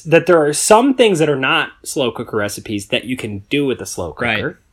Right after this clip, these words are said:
Speaker 1: And some that are slow cooker recipes that I actually think work best not in a slow cooker.
Speaker 2: Mm-hmm.
Speaker 1: So this Hunter's Chicken Stew,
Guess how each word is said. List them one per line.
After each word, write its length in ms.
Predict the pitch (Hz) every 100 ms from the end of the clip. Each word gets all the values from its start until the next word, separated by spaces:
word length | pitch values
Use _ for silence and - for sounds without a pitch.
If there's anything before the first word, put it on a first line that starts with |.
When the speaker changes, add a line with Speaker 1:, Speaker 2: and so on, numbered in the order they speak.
| - - - _ -
Speaker 1:
And 200 | 190 180
some 440 | - 226 226 240
that 220 | 202 196 -
are 300 | 185 247 262
slow 260 | - 160
cooker 260 | 151 147 127
recipes 400 | 123 - - 120
that 100 | 143
I 140 | 151 180
actually 380 | 175 - 170 147
think 240 | 160 147
work 300 | 135 120 -
best 360 | 123 113 - - _
not 380 | 117 131 123 -
in 80 | 98
a 40 |
slow 280 | - 101 90
cooker. 160 | 110 107
Speaker 2:
Mm-hmm. 400 | 113 101 95 - _ _ _
Speaker 1:
So 240 | - - 175
this 200 | 202 202
Hunter's 720 | - - 233 254 277 254 -
Chicken 460 | - 262 254 214 185
Stew, 580 | - 170 127 170 202